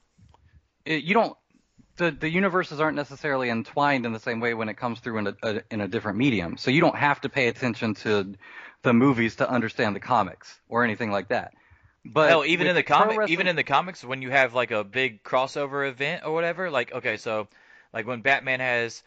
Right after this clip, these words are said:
Speaker 2: uh, like, a six-part event, but it also bleeds over into, like, a Catwoman comic book or a, a Robin comic book,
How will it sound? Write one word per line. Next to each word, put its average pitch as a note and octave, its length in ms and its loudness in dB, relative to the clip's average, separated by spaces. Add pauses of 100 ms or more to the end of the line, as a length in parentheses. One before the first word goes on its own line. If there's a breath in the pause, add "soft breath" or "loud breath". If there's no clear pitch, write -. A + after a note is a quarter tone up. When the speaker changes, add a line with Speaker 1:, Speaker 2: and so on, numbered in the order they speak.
(280 soft breath)
Speaker 2:
uh, G#2 400 0 (260)
like, A2+ 160 -2
a G#2 60 -8
six-part C#3 420 -4
event, A2 400 -4 (300 soft breath)
but C3+ 140 0
it B2+ 80 -2
also C3 420 -2
bleeds A#2+ 340 -10
over A#2 300 -2
into, A#2+ 320 -10
like, A2 300 -6
a A2+ 100 -8
Catwoman A2 540 -6
comic G2 320 -8
book F#2+ 240 -10
or G2+ 260 -4
a, G2+ 380 -6
a G2+ 200 -6
Robin A#2 340 -4
comic G#2 260 -6
book, G2 180 -10